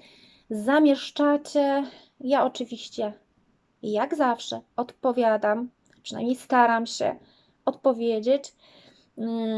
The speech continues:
żeby później nie trzaskać wciąż tego samego tematu w, w mailach prywatnych, bo wybaczcie, jak sto osób, tak jak w przypadku pierwszego kursu, zaczęło mi pisać maile, no to ja po prostu nie wyrabiałam z odpisywaniem, nie?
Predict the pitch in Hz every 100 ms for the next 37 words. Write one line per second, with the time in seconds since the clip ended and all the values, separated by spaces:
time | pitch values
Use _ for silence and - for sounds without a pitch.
0 | 220 220 233 247 277 285 277 285 277 240
1 | 269 277 - 302 294 - 254 - 247 240
2 | 247 240 240 233 247 233 233 214 233 233
3 | 220 220 214 208 208 262 262 226 214 -
4 | 226 240 240 240 226 226 - - - 233
5 | 240 269 - 226 214 - _ - - -
6 | 339 311 294 302 - 269 247 240 _ -
7 | - - 254 285 - - 277 269 262 -
8 | 277 - 254 254 285 262 247 247 277 247
9 | 247 247 233 240 240 247 269 269 277 269
10 | - 277 254 294 302 311 262 226 220 233
11 | - 233 - 262 294 247 220 214 220 277